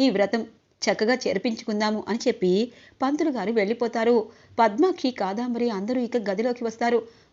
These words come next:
"అమ్మా, సహస్ర, తలుపు తీయవే, ఏమైంది?" అని అంటుంది. "వద్దు, నాకు వద్దు, ఎవరూ పిలవద్దు. బావా, ధ్యాసంతా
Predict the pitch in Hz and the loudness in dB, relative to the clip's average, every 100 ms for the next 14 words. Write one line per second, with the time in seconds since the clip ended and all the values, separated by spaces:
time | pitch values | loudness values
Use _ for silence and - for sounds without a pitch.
0 | - 247 285 - - - - 349 370 330 | 0 4 4 2 -18 -2 2 4 4 2
1 | 320 - _ _ 269 247 311 285 269 262 | 2 -4 _ _ 6 6 4 2 4 4
2 | 285 285 - - 370 440 427 285 262 277 | 2 0 -4 6 6 8 6 6 6 2
3 | 220 247 262 262 254 262 262 - _ - | 0 2 2 2 4 2 0 -12 _ 4
4 | 285 262 381 285 214 - _ - 240 208 | 6 8 6 4 0 -12 _ 0 2 2
5 | 196 202 196 247 214 - _ 240 202 240 | 2 2 4 2 0 -10 _ 6 6 4
6 | 254 247 269 277 240 262 - - _ _ | 2 4 4 4 4 2 0 -12 _ _
7 | - 190 196 240 254 302 - _ - 202 | 0 6 8 8 4 2 -6 _ 0 6
8 | 247 302 330 262 269 | 6 6 4 6 6